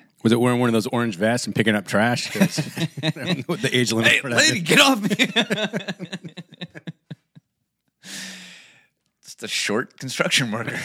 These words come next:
Speaker 2: <laughs> So she, uh, stops to help the child.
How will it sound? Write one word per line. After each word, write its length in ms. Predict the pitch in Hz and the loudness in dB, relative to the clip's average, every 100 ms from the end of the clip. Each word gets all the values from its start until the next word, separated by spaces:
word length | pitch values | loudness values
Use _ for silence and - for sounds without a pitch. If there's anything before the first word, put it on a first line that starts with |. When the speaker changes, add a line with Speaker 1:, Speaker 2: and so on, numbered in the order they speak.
| - - | -6 -6
Speaker 2:
<laughs> 120 | 127 - - - - - - - - _ _ | -6 -8 -14 -14 -16 -20 -20 -20 -20 _ _
So 480 | - 147 143 135 131 - | -2 2 4 2 -2 -4
she, 440 | - - 156 156 | 0 4 4 4
uh, 220 | 135 120 | 4 2
stops 440 | - - 160 196 - | -2 4 4 4 -2
to 100 | 120 _ | -12 _
help 220 | - 151 - | -2 0 0
the 100 | - | -2
child. 460 | 160 143 92 104 | 2 2 2 -4